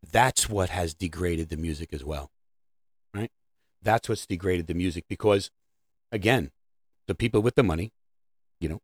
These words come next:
me and you, fifty-seven-year-olds, who still do appreciate good music, um, we can spend it, but we're not relevant.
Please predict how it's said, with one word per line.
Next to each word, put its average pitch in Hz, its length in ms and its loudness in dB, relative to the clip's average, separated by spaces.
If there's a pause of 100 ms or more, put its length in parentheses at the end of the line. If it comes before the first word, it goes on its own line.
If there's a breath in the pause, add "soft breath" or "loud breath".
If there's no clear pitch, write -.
me 82 160 0
and 78 80 0
you, 73 180 -2 (380)
fifty-seven-year-olds, 95 1080 0 (500)
who 107 180 2
still 135 340 6
do 104 240 4
appreciate 92 580 0
good 82 160 -2
music, 82 360 -6 (1000)
um, 92 480 -10 (160)
we 147 100 2
can 180 120 -2
spend 180 300 2
it, 82 160 -4 (1040)
but 123 180 -4
we're 120 220 6
not 127 180 4
relevant. 123 380 4